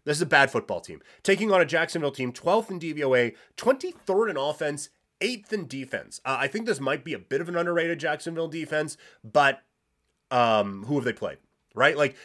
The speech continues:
they, they played Kansas City last week, but we've talked before, Kansas City's offense is taking a little bit of time to get rolling. Um, they, they played the Indianapolis Colts, an offense that i-, is taking a bit of time to get rolling. So I don't really trust those numbers necessarily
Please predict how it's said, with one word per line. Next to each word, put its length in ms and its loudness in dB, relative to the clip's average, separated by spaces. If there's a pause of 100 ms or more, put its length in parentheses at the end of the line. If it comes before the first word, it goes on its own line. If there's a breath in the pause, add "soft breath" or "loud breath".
they, 100 0
they 100 -2
played 220 2
Kansas 240 2
City 160 2
last 240 0
week, 100 -2
but 80 -4
we've 180 -6
talked 180 0
before, 380 4 (200 loud breath)
Kansas 280 0
City's 220 -6
offense 400 0
is 160 -8
taking 320 -6
a 60 -4
little 160 -2
bit 80 -4
of 80 -8
time 160 -10
to 80 -12
get 100 -6
rolling. 300 0 (320 loud breath)
Um, 380 4
they, 100 0
they 100 -2
played 220 2
the 100 -4
Indianapolis 480 -2
Colts, 320 0
an 140 -4
offense 420 0
that 340 0 (720 soft breath)
i-, 160 -4
is 200 -2
taking 340 0
a 40 0
bit 120 0
of 60 -2
time 180 -4
to 80 -6
get 140 0
rolling. 300 0 (240 loud breath)
So 240 4
I 260 0
don't 200 4
really 440 2 (360)
trust 420 0
those 220 2
numbers 300 0
necessarily 800 0